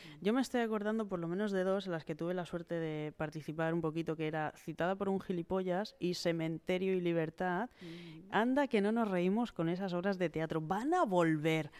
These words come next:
Speaker 2: a escena? ¿Nos vamos a poder volver a reírnos otra vez?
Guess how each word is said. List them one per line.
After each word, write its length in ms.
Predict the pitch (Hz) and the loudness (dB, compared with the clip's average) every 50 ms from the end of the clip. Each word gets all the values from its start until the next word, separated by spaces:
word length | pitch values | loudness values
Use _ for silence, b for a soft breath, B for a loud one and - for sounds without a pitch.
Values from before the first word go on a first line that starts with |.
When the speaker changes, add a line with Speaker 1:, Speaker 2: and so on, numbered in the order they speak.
| B B B B 262 | B B B B -4
Speaker 2:
a 120 | - 156 156 | -2 -2 0
escena? 440 | 160 - - - 180 175 202 240 247 | -2 -2 0 0 2 4 4 4 4
¿Nos 220 | 247 247 220 190 | 4 2 2 2
vamos 380 | 214 247 277 330 381 359 - 320 | 2 2 2 2 0 -2 -2 -2
a 100 | 294 226 | -4 -4
poder 540 | - - 226 196 185 185 190 202 202 202 | -6 -6 -6 -6 -4 -2 -2 -2 -2 -4
volver 420 | 180 170 196 185 180 185 196 208 208 | -6 -8 -12 -14 -14 -14 -14 -12 -10
a 100 | 214 220 | -10 -8
reírnos 720 | - - - 202 208 208 208 208 220 214 202 190 - - | -8 -8 -6 -2 2 2 4 4 4 2 0 0 0 -2
otra 260 | 190 165 147 160 156 | -4 -2 -2 -2 -2
vez? 240 | 151 151 160 226 311 | -2 -4 -6 -8 -10